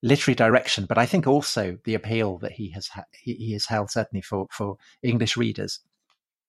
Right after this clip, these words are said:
is that he is consciously trying to s-,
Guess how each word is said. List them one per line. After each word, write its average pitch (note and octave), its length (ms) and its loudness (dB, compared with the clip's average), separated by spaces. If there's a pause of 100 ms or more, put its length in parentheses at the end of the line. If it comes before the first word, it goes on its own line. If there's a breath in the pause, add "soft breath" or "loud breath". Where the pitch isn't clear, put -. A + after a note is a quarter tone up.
(300)
is D3+ 220 2
that - 200 2 (280 loud breath)
he D3 180 2
is D3+ 140 2
consciously E3+ 720 2
trying C3 380 4
to B2+ 80 -4
s-, - 200 0